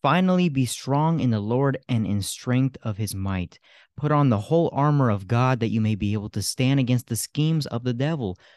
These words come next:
For we do not wrestle against flesh and blood, but against the rulers, against the pr-, authorities, against the cosmic powers over this present darkness, against the spiritual forces of evil in the heavenly places." Amen.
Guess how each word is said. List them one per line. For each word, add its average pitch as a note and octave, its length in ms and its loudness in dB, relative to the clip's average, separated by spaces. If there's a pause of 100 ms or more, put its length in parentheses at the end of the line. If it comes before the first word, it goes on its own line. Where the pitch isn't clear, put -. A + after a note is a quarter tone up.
(220)
For D#3 140 0
we E3 120 0
do E3 120 -2
not F3+ 200 2
wrestle C#3+ 360 -2
against A#2+ 300 -4
flesh B2 340 0
and G#2 140 0
blood, G#2 340 0
but G#2 100 0
against G#2 300 -2
the A2 80 0
rulers, B2 520 0 (240)
against A2 260 -6
the G2+ 80 -4
pr-, - 120 -8 (180)
authorities, C3+ 580 0
against A2+ 300 -4
the G2+ 100 -6
cosmic A#2+ 480 -2
powers A2+ 480 0
over G#2+ 220 -4
this G#2 160 -6
present G#2 440 -2
darkness, F#2+ 600 -6 (420)
against A2+ 260 0
the A2 60 -8
spiritual D3+ 380 0
forces B2+ 420 -2
of G#2 120 -2
evil A#2+ 460 -4
in G#2+ 100 -4
the G2 60 -4
heavenly G2+ 600 -6 (180)
places." - 600 -14 (520)
Amen. G2+ 480 -6